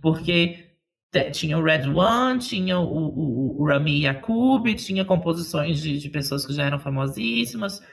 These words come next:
uma equipe maravilhosa, dinheiro, os horrores pra, pra poder fazer. Então, tipo assim, a minha crítica é essa, tipo assim, é muito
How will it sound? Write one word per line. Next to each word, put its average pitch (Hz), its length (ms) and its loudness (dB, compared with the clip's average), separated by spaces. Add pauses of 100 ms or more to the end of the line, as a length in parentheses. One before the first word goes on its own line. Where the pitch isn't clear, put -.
(260)
uma 170 220 0
equipe 180 400 -2
maravilhosa, 170 880 0
dinheiro, 170 460 -2
os 156 100 -6
horrores 156 400 -2
pra, 143 200 -4
pra 143 180 -6
poder 143 360 -6
fazer. 170 600 -4 (180)
Então, 220 160 -2
tipo 233 160 -6
assim, 214 260 -2
a 285 100 2
minha 392 260 -2
crítica 302 400 -4
é 466 300 0
essa, 123 180 -2
tipo - 180 -6
assim, 160 220 -6
é 165 80 2
muito 214 420 -2